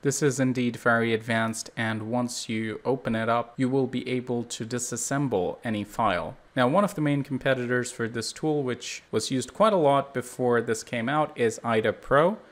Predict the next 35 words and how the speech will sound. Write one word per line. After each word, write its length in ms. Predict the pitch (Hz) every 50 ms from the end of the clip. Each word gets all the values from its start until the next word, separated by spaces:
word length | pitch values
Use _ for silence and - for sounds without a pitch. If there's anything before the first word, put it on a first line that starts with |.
| - - _ _ _ -
Now, 200 | 151 139 135 131 -
I 160 | 143 170 185
personally 640 | 180 - 165 156 156 151 - 151 147 143 139 135 131
still 300 | - - - 139 131 123
think 400 | - - 131 131 127 - - -
that 200 | 120 117 - -
ida 220 | 120 120 120 117
Pro 320 | - - - 120 117 117
is 140 | 120 110 -
probably 400 | - - 127 117 113 120 120 117
a 40 | 113
little 140 | 113 117 117
bit 220 | 113 117 110 -
easier 340 | - 120 120 120 - 127 120
to 160 | 117 - 117
use, 340 | 113 131 143 147 143 131 -
but 320 | - - 120 110 110 -
a 60 | - 123
lot 180 | 131 139 139
of 140 | 131 - -
people 300 | - 127 120 - 123 120
do 200 | 123 - 156 151
prefer 460 | 143 - 127 117 - - 131 127 123
this, 320 | 120 127 117 117 - - - - -
plus 460 | - - 135 127 123 123 - - - -
this 300 | - - 120 113 - -
is 180 | 117 110 -
free, 360 | - - - 147 151 147 147
where 420 | 139 - - 120 117 110 - - -
ida 200 | 113 113 113 110
Pro 340 | - - 123 113 110 107 104
is 380 | - 107 107 104 104 - - -
a 120 | 110 107
paid 260 | 104 - 117 110 107 -
program. 520 | - 127 123 120 - 110 98 92 92